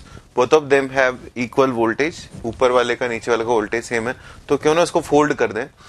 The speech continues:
तो ये वाला resistance जब इसके ऊपर आएगा, तो ये दोनों मिलके क्या हो जाएंगे, हाफ, ये दोनों मिलके हो जाएंगे हाफ,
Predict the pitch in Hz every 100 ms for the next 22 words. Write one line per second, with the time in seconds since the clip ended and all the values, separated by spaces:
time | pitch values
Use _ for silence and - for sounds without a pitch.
0 | - - - - 117 123 170 180 185 160
1 | 143 147 - 160 175 - - - _ -
2 | _ _ - - - - - _ - _
3 | _ _ _ _ _ _ _ - - -
4 | - - _ _ _ _ - - - -
5 | - _ - _ _ _ _ - 131 143
6 | 131 - 151 151 151 127 123 147 156 135
7 | 139 147 131 143 143 127 123 127 135 117
8 | 123 143 - - _ - - - - -
9 | 117 135 139 143 135 123 131 127 123 123
10 | 117 117 135 -